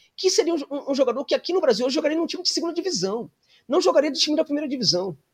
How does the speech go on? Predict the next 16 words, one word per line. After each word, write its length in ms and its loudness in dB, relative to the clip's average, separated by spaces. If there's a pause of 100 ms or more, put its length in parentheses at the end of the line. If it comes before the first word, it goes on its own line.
(320)
Não 160 0
jogaria. 540 4
É 80 6
um 60 4
jogador 240 4
realmente 520 4 (220)
muito 280 4
limitado. 440 4 (180)
Contudo, 300 -6
jogou 220 4
de 80 0
zagueiro 260 2
e 60 4
jogou 260 6
muito 240 2
bem, 280 4